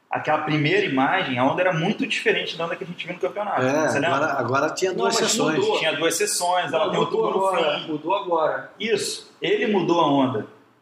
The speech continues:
Speaker 1: Então ele faz a onda do jeito que ele quiser.
Speaker 3: Não, não.
Speaker 1: Eu não sei qual o custo de você mudar
Speaker 3: Sim,
Speaker 1: a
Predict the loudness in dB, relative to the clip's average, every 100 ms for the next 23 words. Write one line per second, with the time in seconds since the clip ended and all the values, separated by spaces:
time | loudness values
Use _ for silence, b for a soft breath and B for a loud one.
0 | _ -8 0 2 4 2 2 -2 0 0
1 | 0 0 -2 -2 -4 -8 -6 -4 -2 0
2 | 2 2 2 2 2 0 -2 -2 2 4
3 | 2 2 2 2 0 0 -8 -6 -6 -6
4 | -6 -4 -2 -2 0 2 2